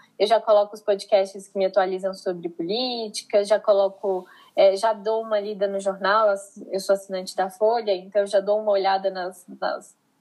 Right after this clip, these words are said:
nas reportagens específicas que mais me atraem. Então, geralmente, na parte da manhã é o momento que eu consumo essas notícias. Hoje, o que eu tô fazendo é filtrar um pouco, sabe? Eu não tô só vendo sobre coronavírus, porque é sobre isso que tá sendo em massa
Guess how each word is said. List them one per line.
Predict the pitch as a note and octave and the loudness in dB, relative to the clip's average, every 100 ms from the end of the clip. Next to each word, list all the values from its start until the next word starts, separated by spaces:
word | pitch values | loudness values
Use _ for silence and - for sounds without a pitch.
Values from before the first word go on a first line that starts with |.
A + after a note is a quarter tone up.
| - | -10
nas | G3+ G3+ G3+ | 0 0 0
reportagens | G#3+ G#3 G3 G3+ G3+ G3 | -4 -6 0 0 0 -8
específicas | - G3 G3 G3 - G3 | -6 -6 -6 -8 -6 -6
que | - G3 F#3+ - - - | -4 -6 -6 -10 -20 -8
mais | G3 F#3+ F#3+ | 0 0 0
me | |
atraem. | F3+ F#3 G3+ A#3 C#4 C4+ C4 B3+ - _ - - | -6 -2 0 2 0 -2 -6 -10 -16 _ -20 -12
Então, | A3 B3+ C#4 C#4+ A3+ | -2 2 2 0 -2
geralmente, | C4+ C#4 C4+ D4 D4 | -2 0 -2 -4 -4
na | C#4 C4+ | -4 -2
parte | C#4 C#4 - | -4 -4 -6
da | C4+ C4+ | -4 0
manhã | D4 C#4 B3 C4+ C#4 | -2 -4 -6 -4 0
é | A#3+ | 0
o | B3 | 0
momento | B3+ A#3+ B3 | -2 -8 -10
que | B3 | -6
eu | A#3+ | -2
consumo | B3+ B3+ - - A#3 | -2 -6 -12 -10 -6
essas | A#3 A3+ A3+ | -6 -4 -4
notícias. | A#3 A#3+ - - _ _ - - - - | -4 -6 -12 -12 _ _ -20 -18 -6 2
Hoje, | C4 D4 A3+ G3+ F3 E3+ | 4 4 0 -4 -4 -4
o | G#3+ | -6
que | - | -2
eu | C4 | 2
tô | C#4+ | 2
fazendo | C#4 A#3 A#3 B3 | 2 -2 -2 2
é | A3+ | 0
filtrar | A3+ D4+ D#4 C#4+ C4+ | 2 -6 0 2 2
um | C4+ B3 | 0 -6
pouco, | - F3 E3+ F#3+ | -4 -4 -4 -4
sabe? | A3+ F#3+ F3+ | 0 0 0
Eu | G3+ | -4
não | A3 | -2
tô | A#3+ | -4
só | A#3+ B3 | 2 2
vendo | A3+ A3+ A3+ A3 A3+ | 2 -2 -6 -6 -6
sobre | - G#3+ G#3+ | -2 -2 -2
coronavírus, | - G#3+ G#3+ G#3+ G3 G#3+ A#3+ - | 0 2 2 -2 -4 -8 -10 -10
porque | G#3+ G3 G#3 | -12 -2 2
é | G3+ F#3 G3+ | 2 2 0
sobre | - G3 G3 G#3 | -2 -8 -6 -8
isso | G3 G3 | -6 -8
que | - | -8
tá | G3 G3 G3 F#3 G3 | -2 2 2 0 -4
sendo | - F#3+ F#3+ G3 | -4 -4 -4 -6
em | G3+ | -2
massa | G3+ F#3 G#3+ - G#3 | 0 0 -2 0 0